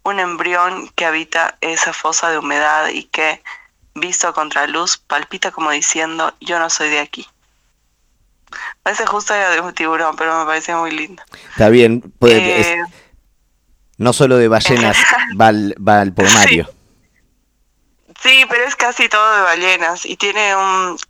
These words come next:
Speaker 1: un lenguaje, mm, biológico y habla como de, de las, de, de los animales, pero también del conflicto ambiental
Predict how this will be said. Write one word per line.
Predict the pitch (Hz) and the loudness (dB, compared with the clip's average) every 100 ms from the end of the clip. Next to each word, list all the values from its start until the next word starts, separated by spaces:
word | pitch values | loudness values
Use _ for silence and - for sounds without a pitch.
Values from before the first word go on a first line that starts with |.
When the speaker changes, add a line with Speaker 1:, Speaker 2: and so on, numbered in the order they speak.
| - - | -14 -8
Speaker 1:
un | 190 | -6
lenguaje, | 185 175 170 - 196 180 165 - _ _ _ - | -4 -2 -2 -2 -2 -2 -4 -10 _ _ _ -14
mm, | 175 - - - - - | -12 -10 -12 -14 -14 -6
biológico | 165 165 160 175 - 175 175 - 170 175 170 - - - - _ | -4 -2 -2 -4 -4 -8 -6 -4 -2 0 -2 -6 -16 -14 -16 _
y | 175 180 170 - | -4 -2 -2 0
habla | 180 185 185 165 - | 0 0 0 -2 -2
como | 160 160 156 156 - _ | -4 -2 -2 -2 -4 _
de, | - 156 151 - - - - - - - - - _ - _ | -6 -4 -4 -4 -4 -6 -6 -8 -10 -16 -20 -20 _ -20 _
de | 160 170 160 92 | -6 -4 -4 -6
las, | - 165 - _ - - _ _ | -4 -6 -6 _ -20 -20 _ _
de, | 156 156 156 - _ _ | -16 -8 -10 -10 _ _
de | 151 170 208 | -10 -4 0
los | 214 208 | 0 -2
animales, | 185 175 180 190 202 - | -2 0 0 -2 -4 -4
pero | 160 156 | -4 -4
también | 170 165 170 180 | -6 -6 -6 -6
del | 175 | -8
conflicto | 147 156 156 160 - 160 | -2 -4 -2 -8 -6 -6
ambiental | 151 - - | -6 -8 -6